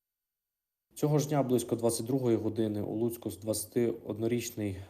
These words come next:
водій автомобіля "Опель" на проспекті Соборності наїхав на пішохода, який перебігав дорогу по нерегульованому пішохідному переходу. Тридцятисемирічний чоловік отримав травми, його також госпіталізували.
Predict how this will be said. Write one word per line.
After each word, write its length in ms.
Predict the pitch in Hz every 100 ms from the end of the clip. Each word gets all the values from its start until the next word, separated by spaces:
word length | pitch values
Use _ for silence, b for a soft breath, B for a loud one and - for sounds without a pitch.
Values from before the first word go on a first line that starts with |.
| B
водій 300 | 110 110 110
автомобіля 500 | 101 107 107 110 107
"Опель" 320 | 127 131 117
на 140 | 107 101
проспекті 480 | 104 - - -
Соборності 680 | 95 104 107 127 117 101 -
наїхав 440 | 104 104 117 - 104
на 140 | 107
пішохода, 600 | 107 104 104 - 135 113
який 240 | 107 -
перебігав 580 | 104 110 107 104 104 104
дорогу 320 | 107 123 123
по 240 | - - 113
нерегульованому 840 | 107 104 101 107 120 117 110 101 101 B _
пішохідному 640 | - - 101 123 113 104
переходу. 520 | 101 104 101 92 92 - _ _ B B B B B B
Тридцятисемирічний 880 | - 117 - 135 139 131 135 135 113
чоловік 380 | - 117 120 117
отримав 360 | 117 117 110 101
травми, 500 | - 139 139 123 107 101
його 260 | 104 110
також 320 | 113 113 110 104
госпіталізували. 840 | 101 - 98 104 98 98 90